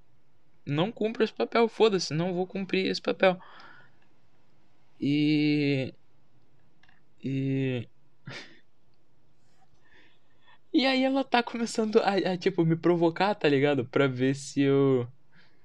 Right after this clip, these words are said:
se eu, <laughs> se eu, se eu atento. Só que eu não vou atender. E, e foda-se.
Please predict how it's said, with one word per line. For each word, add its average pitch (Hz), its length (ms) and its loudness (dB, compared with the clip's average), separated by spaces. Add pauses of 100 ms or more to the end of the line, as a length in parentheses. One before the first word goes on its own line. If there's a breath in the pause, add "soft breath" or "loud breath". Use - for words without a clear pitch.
(120 soft breath)
se - 440 -8
eu, 131 680 4 (180)
<laughs> - 180 -16
se - 260 -4
eu, 127 340 2
se - 120 -4
eu 131 80 8
atento. 147 500 2 (1000 loud breath)
Só - 160 -6
que 123 120 -16
eu 139 40 0
não 175 140 0
vou 156 140 4
atender. 190 500 0 (1200 loud breath)
E, 139 720 2 (440)
e - 120 -6
foda-se. 208 600 0